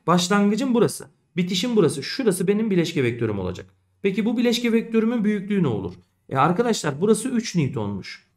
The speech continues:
Burası dört Newton. Bunların arasındaki açı doksan derece ise Pisagor bağıntısından R dedim şuraya.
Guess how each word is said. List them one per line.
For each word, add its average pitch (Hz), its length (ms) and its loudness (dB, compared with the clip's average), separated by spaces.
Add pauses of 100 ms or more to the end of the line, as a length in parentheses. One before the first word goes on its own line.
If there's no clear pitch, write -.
(200)
Burası 208 300 6
dört 202 220 6
Newton. 123 340 -4
Bunların 202 320 0
arasındaki 190 380 -2
açı 180 160 -2
doksan 175 340 2
derece 120 260 -2
ise - 220 -10 (360)
Pisagor 208 360 6
bağıntısından 143 760 0
R 180 240 2
dedim 117 200 -2
şuraya. 123 440 -8